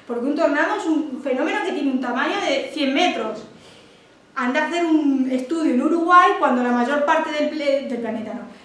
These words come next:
del país, eh, está, o sea, no hay nadie viviendo. Y, de, o sea, uno no, eso no lo ve. O sea, uno tiene constancia de la existencia de un tornado cuando ha habido alguien que lo ha visto.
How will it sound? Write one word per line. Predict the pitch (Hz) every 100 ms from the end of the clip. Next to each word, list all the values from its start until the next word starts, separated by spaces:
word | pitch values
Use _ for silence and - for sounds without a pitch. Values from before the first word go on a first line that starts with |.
| -
del | 226 254 254 254 240 233 226 220 220
país, | 247 247 339 392 440 370 - - - - - - - - - _ -
eh, | 240 240
está, | 254 277 240 233
o |
sea, | 233 226
no | 220 226 220 262
hay | 285
nadie | 285 359 349 294
viviendo. | 262 262 240 220 202 - - -
Y, | 269 240 226 226 233 226
de, | 226 240 254
o |
sea, | 254 254 254
uno | 277 320
no, | 370 349 277 269
eso | - 285
no | 262
lo | 226
ve. | 302 - - - - - - - 254
O |
sea, | 262 262 254 -
uno | 349 370 349
tiene | 349 339 311
constancia | 302 294 320 311 311
de | 277
la | 269
existencia | 277 - 294 277 269
de | 254 254 247
un | 247
tornado | 240 254 339
cuando | 359 294
ha |
habido | 247 240
alguien | 240 320
que | 294
lo |
ha | 262
visto. | - -